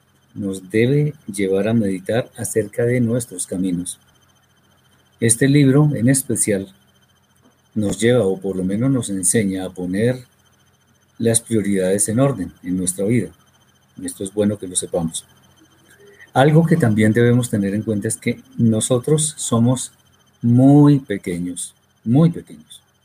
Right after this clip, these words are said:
como para ser, como para no ser solidarios con el prójimo y preocuparnos de cosas vanas. Como hemos puesto el ejemplo anteriormente, si nosotros miramos el planeta Tierra desde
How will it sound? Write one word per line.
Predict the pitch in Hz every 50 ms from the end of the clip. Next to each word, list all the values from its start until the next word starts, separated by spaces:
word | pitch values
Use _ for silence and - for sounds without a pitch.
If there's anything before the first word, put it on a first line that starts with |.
| _ _ _ _ _ _ _ _ _ _ _ _ _ _ _ _ _ _ _
como | - 113 117 117 110
para | 113 113 107 110 107
ser, | - - 127 131 143 147 143 147 151 151 151 - - -
como | 127 117 110 104
para | 113 110 107 107
no | 104 110 113
ser | 110 - 127 120
solidarios | - - 135 120 110 104 101 107 123 120 -
con | 113 104
el | 101 98
prójimo | - - 139 120 117 113 117 123 120 - _ _ _ _ _ _ _ -
y | 120 120
preocuparnos | - 117 110 - 110 107 - 113 107 110 120 123 113
de | 107 95
cosas | - 107 101 92 113 117 117
vanas. | 120 123 104 87 82 - - - _ _ _ _ - _ _ _ - - _ _ _ _
Como | - 101 101 101
hemos | 98 104 117 113 - - - - -
puesto | 117 113 107 - - 117 113 110
el | 101 95 95
ejemplo | 87 - 104 98 95 107 110
anteriormente, | 104 98 101 98 98 98 98 104 110 104 98 92 - 107 104 - _ _ _ _ _ _ _ _ _ _ _ _ - - _ _ _ _ _ _ _ _ _ _ _ _ _ _ _ _ _ _ _ _ _
si | - - - 127
nosotros | 120 107 131 131 143 147 151
miramos | 151 139 127 123 131 127 120
el | 131 120
planeta | 127 - 113 107 107 104 98 - 117 117
Tierra | - 120 113 107 110 117 117
desde | 113 110 107 104 101 - - 101 87